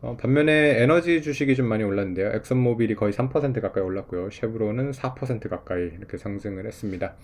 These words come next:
더블유티아이가 뭐, 그렇게 큰 움직임은 없는데 그래도 뭐, 약간 올라와서 육십 달러대 후반 뭐, 이 정도 되는 것 같습니다.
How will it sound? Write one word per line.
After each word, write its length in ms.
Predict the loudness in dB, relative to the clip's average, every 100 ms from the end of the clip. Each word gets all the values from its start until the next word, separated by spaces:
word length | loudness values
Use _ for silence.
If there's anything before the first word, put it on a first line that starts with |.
| -20 -20 -20 -20 -10
더블유티아이가 640 | -2 2 2 6 6 8 6
뭐, 140 | 4
그렇게 320 | 2 2 0 0
큰 460 | -2 -2 0 -2
움직임은 500 | 2 2 2 2 0
없는데 540 | 0 0 0 2 0 0
그래도 300 | -2 -2 0
뭐, 180 | 0
약간 400 | 0 -4 -4 0
올라와서 560 | 2 2 4 2 2 0
육십 400 | 0 -4 -8 -2
달러대 580 | 0 2 0 0 4 4
후반 560 | 2 0 0 0 -2
뭐, 140 | -4 -2
이 20 |
정도 420 | -2 -2 0 -2
되는 280 | -4 -8 -6
것 100 | -6
같습니다. 520 | -6 -6 -8 -6 -8